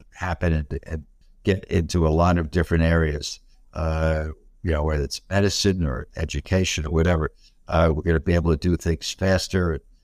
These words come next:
better and cheaper and quicker. And, uh, I, you know, it, it's, it's, it's, it's a big deal. I, I have not seen it in the area that I'm focused on, uh, which, you know, it, that, that's what, you know, I can't, can't do anything about that, but I,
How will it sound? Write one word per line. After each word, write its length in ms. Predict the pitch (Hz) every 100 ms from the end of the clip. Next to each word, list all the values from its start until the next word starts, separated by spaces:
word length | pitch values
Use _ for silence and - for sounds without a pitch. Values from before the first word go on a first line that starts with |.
| _ 95
better 320 | 92 95 85
and 120 | -
cheaper 500 | - 107 104 95 87
and 100 | 80
quicker. 480 | - 101 - 95 85
And, 140 | 71 - _ -
uh, 320 | 85 82 76 - 85
I, 80 | 78 - - -
you 120 | 98
know, 160 | 78 82
it, 180 | - -
it's, 360 | 78 80 - - - -
it's, 220 | - 90 -
it's, 260 | - -
it's 180 | 107 -
a 60 | 104
big 260 | 87 104
deal. 300 | 90 107 80
I, 240 | 85 85 85 _ _
I 140 | 95 87
have 300 | 78 104 98
not 280 | 104 107 -
seen 300 | - 98 90
it 180 | 85 -
in 200 | 78 78
the 200 | 82 90
area 260 | 95 95 90
that 160 | 85
I'm 220 | 82 82 80
focused 580 | - 107 85 78 -
on, 300 | 78 76 78 - _ _ -
uh, 340 | 80 80 80 76 - _ -
which, 340 | 82 - - -
you 80 |
know, 180 | 85 82 - - _
it, 200 | 80 78 -
that, 220 | 82 78
that's 260 | 82 82 -
what, 140 | 80 - - -
you 100 | 87
know, 60 |
I 80 | 69
can't, 260 | - 95 80 -
can't 220 | - 92
do 120 | 101 92
anything 160 | 85
about 280 | 76 78 73
that, 240 | 101 82
but 120 | -
I, 140 | 80